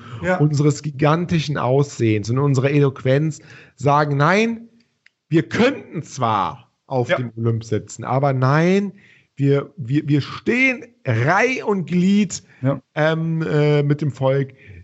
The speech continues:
Speaker 2: singen Arbeiterlieder und,
Speaker 1: Mhm.
Speaker 2: ähm,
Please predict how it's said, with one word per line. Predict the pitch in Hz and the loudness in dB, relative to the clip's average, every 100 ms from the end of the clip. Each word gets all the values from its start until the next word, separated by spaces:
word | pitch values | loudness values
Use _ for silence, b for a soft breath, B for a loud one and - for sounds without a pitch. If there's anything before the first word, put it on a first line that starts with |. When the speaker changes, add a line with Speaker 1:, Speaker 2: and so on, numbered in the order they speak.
| _ - | _ -12
Speaker 2:
singen | - - 147 113 107 202 247 240 226 | -10 -8 -10 -10 -2 0 2 0 0
Arbeiterlieder | 226 175 208 185 180 165 170 160 156 151 151 143 - | 0 0 2 2 0 0 0 0 2 2 2 2 2
und, | 139 135 127 | 2 2 0
Speaker 1:
Mhm. | 135 | 0
Speaker 2:
ähm, | 135 | 0